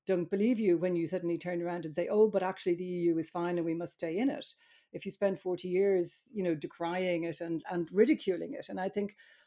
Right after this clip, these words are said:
Boris Johnson, when he was a journalist in Brussels,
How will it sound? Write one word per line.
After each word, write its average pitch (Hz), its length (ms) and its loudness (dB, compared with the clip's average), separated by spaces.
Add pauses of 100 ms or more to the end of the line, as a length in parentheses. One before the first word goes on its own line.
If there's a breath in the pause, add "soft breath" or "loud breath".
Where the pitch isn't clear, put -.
(120)
Boris 226 320 -2
Johnson, 202 520 -2
when 175 160 -2
he 175 180 -4
was 165 280 -4
a 165 100 -2
journalist 170 560 -2
in 165 120 -8
Brussels, - 520 -8